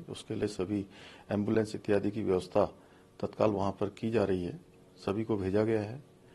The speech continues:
सभी अफसरों को मौके पर जाने के निर्देश दिए हैं और इस पूरी घटना के लिए कुमाऊं कमिश्नर को मजिस्ट्रियल जांच के आदेश दिए हैं और संबंधित विभाग के लोगों को निलंबित करने के भी आदेश दिए हैं। जो भी इस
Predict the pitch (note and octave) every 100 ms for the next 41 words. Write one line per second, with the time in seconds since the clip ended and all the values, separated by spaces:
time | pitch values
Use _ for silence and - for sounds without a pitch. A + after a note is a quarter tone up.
0 | - - - G2+ A2 G#2+ - G#2 G2+ G2+
1 | F#2+ F#2+ G2+ G2+ F#2+ F#2 F#2+ G#2 F#2+ F#2+
2 | F#2 - G2+ G#2+ E2+ - - - - -
3 | - - A2 B2 C#3 C#3+ C3 - C#3+ D#3+
4 | A#2+ - A#2 A#2+ A#2+ E3 - - - -
5 | - - - A#2 A#2+ B2+ A#2+ A#2 - -
6 | C#3+ - - - G#2 G#2 - B2 A#2 G#2
7 | G2+ B2 G2+ G#2 A2 - A#2 A#2 F#2 -
8 | - - - - - - C3+ - B2 C3
9 | C#3 C#3 G#2 A2+ B2+ C3 B2 B2+ B2 A2
10 | A2 A#2+ A#2+ G#2+ A2 A#2+ A#2+ G2+ G#2 G#2
11 | A2 G#2+ G#2+ G2+ G2 G#2 G2+ -